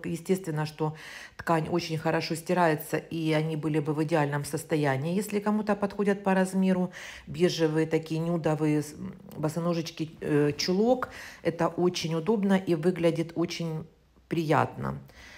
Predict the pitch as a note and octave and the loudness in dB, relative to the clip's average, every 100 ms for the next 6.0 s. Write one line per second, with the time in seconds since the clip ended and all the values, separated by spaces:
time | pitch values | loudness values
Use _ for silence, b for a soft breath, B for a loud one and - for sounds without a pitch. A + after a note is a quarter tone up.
0 | B B B B F#3 G3+ A3 C#4+ D4 - | B B B B 0 2 4 2 0 -4
1 | A#3+ A#3+ A#3+ F#3+ F#3 D#3 D#3 D#3 D#3 D#3 | 2 4 4 -2 -4 -4 -4 0 0 2
2 | D3 - - C#3+ D3+ D#3+ F#3+ - B3+ B3 | 0 -2 -6 -2 -2 0 -2 -2 -4 -2
3 | B3 B3 A#3+ - - - D3+ D#3 - E3 | -2 -2 -6 -14 -18 -10 -6 -4 -2 -2
4 | D#3 D#3+ D#3+ - E3 E3 - D#3+ D#3+ D#3+ | 0 0 0 -2 -2 -2 -4 -4 -2 -4
5 | - D3+ D3+ D3+ - D#3 D3+ D3 D3 D3 | -4 0 2 0 -4 -2 0 0 -2 -4